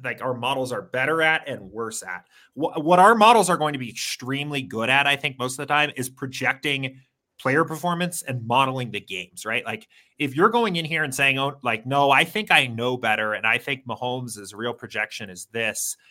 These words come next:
and, like, Herbert is this, and, and Eckler is this," and, like,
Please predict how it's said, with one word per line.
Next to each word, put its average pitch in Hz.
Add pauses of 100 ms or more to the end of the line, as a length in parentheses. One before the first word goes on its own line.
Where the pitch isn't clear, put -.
(200)
and, 104
like, 95 (100)
Herbert 120
is 95 (100)
this, 120
and, 95
and 104
Eckler 127
is 98
this," 131
and, 110 (300)
like, 185